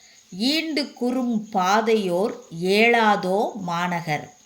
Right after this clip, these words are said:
ஏன்மதியாளர் சொல் ஏற்றிடும் சான்றோரென்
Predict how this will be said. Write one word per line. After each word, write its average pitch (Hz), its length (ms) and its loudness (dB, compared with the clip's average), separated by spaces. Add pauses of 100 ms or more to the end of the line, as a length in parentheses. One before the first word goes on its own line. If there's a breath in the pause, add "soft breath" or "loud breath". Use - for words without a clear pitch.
(680 soft breath)
ஏன்மதியாளர் 226 1160 2 (120)
சொல் 160 300 -2 (480)
ஏற்றிடும் 208 600 -2 (200)
சான்றோரென் 180 880 0